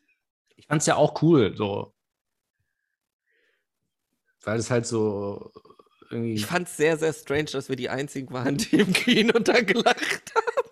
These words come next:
Speaker 1: Haben wir gelacht?
Speaker 2: Wir haben gelacht.
Speaker 1: Ich hab, ich glaub nicht, dass ich gelacht hab.
Speaker 2: Doch, doch, wegen der Musik. Weil die Musik ist wirklich gut gewählt da.
Speaker 1: Ja, du hast, du hast gelacht und dann hast du so,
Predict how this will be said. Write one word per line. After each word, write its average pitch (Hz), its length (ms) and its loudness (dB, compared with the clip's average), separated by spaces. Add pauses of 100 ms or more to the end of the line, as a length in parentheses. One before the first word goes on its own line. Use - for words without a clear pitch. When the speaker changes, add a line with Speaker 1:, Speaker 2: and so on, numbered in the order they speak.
(400)
Speaker 1:
Haben 117 100 -2
wir 151 60 0
gelacht? 127 360 -4 (480)
Speaker 2:
Wir 302 140 -4
haben 254 160 -6
gelacht. - 460 -12 (680)
Speaker 1:
Ich - 120 -18
hab, - 80 -14 (140)
ich - 80 -18
glaub 87 140 -10
nicht, 92 140 -12
dass 80 120 -14
ich - 60 -20
gelacht 87 260 -16
hab. 90 80 -14 (280)
Speaker 2:
Doch, 151 140 -8
doch, 160 260 -8
wegen 143 200 -6
der 135 80 -2
Musik. 135 420 -8 (280)
Weil 131 120 0
die 131 80 0
Musik 135 340 -2
ist 131 280 -10
wirklich 147 360 -2
gut - 300 4
gewählt 156 480 0
da. - 100 -8
Speaker 1:
Ja, 107 120 -2
du 113 120 0
hast, 131 320 0
du 120 120 4
hast 147 120 2
gelacht 139 380 2
und 120 60 2
dann 120 100 2
hast 139 140 0
du 117 40 -4
so, 113 360 0